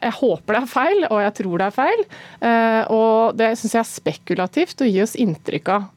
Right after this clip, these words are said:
Eh, dette er jo en reklameplakat for Se og Hør som ligger rundt i alle landets kriker og kroker. Det er barn som, eh, som ser denne forsiden,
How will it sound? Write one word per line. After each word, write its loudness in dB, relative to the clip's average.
Eh, 2
dette 0
er 2
jo 4
en 4
reklameplakat -2
for -6
Se 0
og 2
Hør 4
som 0
ligger 0
rundt 0
i 2
alle 2
landets -2
kriker 0
og -2
kroker. 0
Det -2
er 2
barn 2
som, 2
eh, 4
som 2
ser 2
denne 2
forsiden, 0